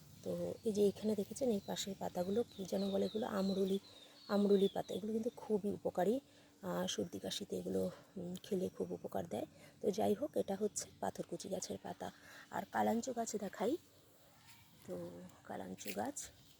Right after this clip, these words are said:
দেখাবো। এই যে এগুলো এক্সট্রা কিছু পাতা ছিল, আমি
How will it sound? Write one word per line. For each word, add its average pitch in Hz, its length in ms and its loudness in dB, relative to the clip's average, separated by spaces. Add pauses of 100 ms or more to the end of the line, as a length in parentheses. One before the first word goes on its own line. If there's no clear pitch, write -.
(160)
দেখাবো। 190 460 -6 (760)
এই 180 120 -4
যে - 120 -12 (500)
এগুলো 233 280 2 (140)
এক্সট্রা 247 380 0
কিছু 269 260 -2
পাতা 214 300 2
ছিল, 226 260 0
আমি 226 260 0